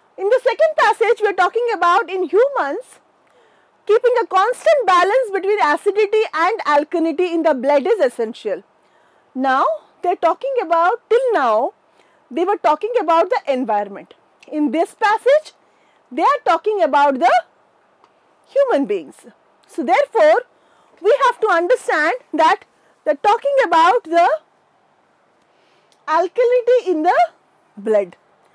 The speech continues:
That is the, now we are again going to create a flow chart. Before we created a flow chart where they spoke about alkalinity in the atmosphere and how it is released and how, what is the value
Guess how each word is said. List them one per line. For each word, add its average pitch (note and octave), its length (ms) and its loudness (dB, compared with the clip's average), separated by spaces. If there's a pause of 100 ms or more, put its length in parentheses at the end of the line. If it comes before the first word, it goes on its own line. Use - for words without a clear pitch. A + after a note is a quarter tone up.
(240)
That E4+ 240 0
is A#4+ 180 0
the, C#5 260 0 (760)
now F#4+ 240 0
we A4 60 2
are A4 80 0
again F4+ 160 -4
going C5 320 4
to B4 120 2
create G#4 360 -2
a A4+ 60 -2
flow F#4+ 220 0
chart. - 420 -2 (760)
Before G#4+ 360 0
we A4+ 100 2
created F#4+ 420 -2
a - 20 0
flow F4 240 0
chart F#4 340 0
where E4 160 0
they G4+ 140 -4
spoke F4+ 420 -4
about G4+ 360 0
alkalinity D4 580 -2 (640)
in E4 160 0
the G4 120 2
atmosphere C4 680 -2 (360)
and D4+ 200 -4
how C#4+ 220 -2
it C4 120 -6
is C4+ 160 -6
released D4 480 0 (500)
and F#4 200 -4
how, D4 260 0
what C#4 220 -2
is D4 140 -2
the B3+ 100 0
value B3 340 2